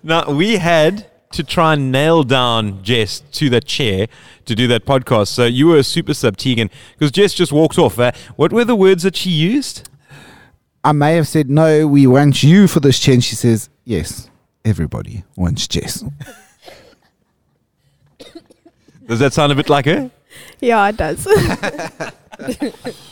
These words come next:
Speaker 1: So the, the poppy Jess, uh, what do you reckon, Tegan? Jess also falls into that category?
Speaker 3: Yeah, yeah, she definitely does. I mean, she's always, always dressed up really well, so I think she takes her time to get ready.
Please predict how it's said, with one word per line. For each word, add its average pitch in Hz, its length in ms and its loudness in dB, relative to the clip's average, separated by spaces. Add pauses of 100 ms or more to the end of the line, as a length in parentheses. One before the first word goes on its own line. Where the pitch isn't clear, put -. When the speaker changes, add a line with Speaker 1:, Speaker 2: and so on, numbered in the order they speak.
(240)
Speaker 1:
So 156 200 2
the, 151 100 0
the 143 240 -4
poppy 180 300 0
Jess, 165 320 -2
uh, 160 340 2 (220)
what 143 160 2
do 143 80 0
you 151 100 6
reckon, 131 220 2
Tegan? 127 340 -2
Jess 139 320 0
also 147 340 2
falls 143 320 0
into 139 200 0
that 131 140 0
category? 143 320 0
Speaker 3:
Yeah, 208 280 0
yeah, 185 220 -4
she 214 180 -4
definitely 202 440 -2
does. 123 300 -6
I 156 60 -2
mean, 180 180 -4
she's 202 240 -4
always, 190 560 -2 (120)
always 202 320 0
dressed - 280 -6
up 165 160 -8
really 180 240 -6
well, 113 220 -6
so - 180 -10
I 175 140 -8
think 202 320 -10
she 143 320 -8
takes 190 320 -4
her 185 80 -8
time 175 300 -10
to - 40 -14
get - 140 -10
ready. 147 300 -10